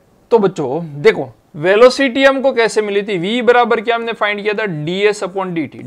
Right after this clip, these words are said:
डिफरेंशिएशन को, अरे क्या, देखिए हमने क्या देखा था, डिस्प्लेसमेंट को टाइम से डिफरेंशिएट करेंगे, v बराबर क्या होगा, डी एस upon डी टी।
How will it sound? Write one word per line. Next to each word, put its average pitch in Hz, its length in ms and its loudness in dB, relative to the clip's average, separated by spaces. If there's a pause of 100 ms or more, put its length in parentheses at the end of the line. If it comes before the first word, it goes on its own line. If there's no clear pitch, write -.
(120)
डिफरेंशिएशन 226 840 -2
को, 170 160 -10 (120)
अरे 135 160 -12
क्या, 269 160 -12
देखिए 247 340 -4
हमने 262 220 -4
क्या 254 160 -2
देखा 180 260 -4
था, 131 140 -8 (680)
डिस्प्लेसमेंट 277 960 -4
को 302 120 -2
टाइम 240 340 2
से 254 160 -4
डिफरेंशिएट 208 600 -4
करेंगे, 127 340 -10
v 190 280 -6
बराबर 254 380 2
क्या 254 140 2
होगा, 254 180 0
डी 156 320 -2
एस 185 180 -4
upon 180 240 -8
डी 156 120 -6
टी। 175 160 -14